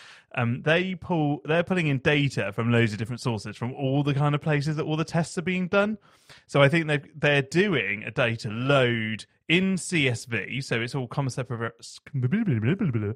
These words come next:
comma separated variables. So they're pulling in that data in,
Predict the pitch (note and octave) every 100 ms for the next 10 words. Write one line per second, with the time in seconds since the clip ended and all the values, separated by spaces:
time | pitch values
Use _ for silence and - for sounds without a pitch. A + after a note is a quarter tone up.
0 | - _ _ - D#3 C#3+ - C3 C3+ A#2
1 | A2+ A#2 G#2+ G2+ - A#2 A#2 A2+ - F3+
2 | F#3+ E3+ A2+ B2+ A2+ A#2+ G#2+